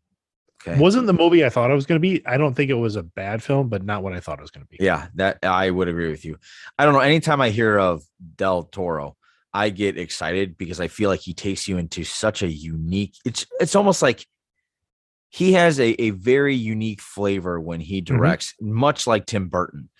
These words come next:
Speaker 2: Yeah.
Speaker 1: And it, it's very much, you, you are part of a unique world, even the lighting and the shade and, and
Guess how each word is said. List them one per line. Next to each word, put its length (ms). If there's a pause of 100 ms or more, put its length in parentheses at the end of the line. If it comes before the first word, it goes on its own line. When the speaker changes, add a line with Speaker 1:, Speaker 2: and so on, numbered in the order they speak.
(300)
Speaker 2:
Yeah. 120
Speaker 1:
And 80
it, 200
it's 240
very 340
much, 420
you, 240
you 320
are 120
part 360
of 140
a 80
unique 640
world, 500
even 220
the 120
lighting 580
and 120
the 60
shade 560
and, 200 (540)
and 280